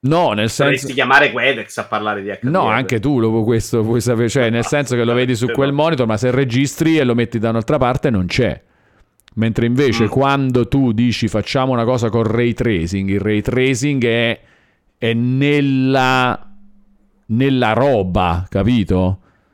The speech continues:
Speaker 1: Cioè lo vedi su qualunque monitor il ray
Speaker 2: No, no, ho
Speaker 1: tracing.
Speaker 2: capito quello che dici, ho capito. Secondo te è una roba che non si cattura, però per te è quello il problema.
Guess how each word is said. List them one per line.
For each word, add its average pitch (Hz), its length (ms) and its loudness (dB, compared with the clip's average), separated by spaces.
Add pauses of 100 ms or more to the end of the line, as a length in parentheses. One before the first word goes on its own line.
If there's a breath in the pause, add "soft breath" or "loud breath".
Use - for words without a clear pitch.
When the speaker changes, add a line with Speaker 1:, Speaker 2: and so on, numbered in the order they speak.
(560)
Speaker 1:
Cioè 120 160 2
lo 117 160 2
vedi 139 300 2
su 131 180 -2
qualunque 123 680 0
monitor 92 720 0
il 92 120 0
ray 92 120 -2
Speaker 2:
No, 92 60 2
no, 90 40 0
ho 92 120 0
Speaker 1:
tracing. 85 100 -2
Speaker 2:
capito - 300 -6
quello 113 180 -6
che 113 100 -10
dici, 104 160 -16
ho 117 80 -16
capito. 139 320 -8
Secondo 113 300 -6
te 131 160 -2
è - 20 -2
una 117 140 -4
roba 113 200 -4
che 113 100 -4
non 117 160 -6
si 117 220 -16
cattura, 120 400 -4
però 127 140 -2
per 127 140 -2
te 143 140 -2
è 117 100 -10
quello 117 260 -2
il 113 140 -6
problema. 107 600 -8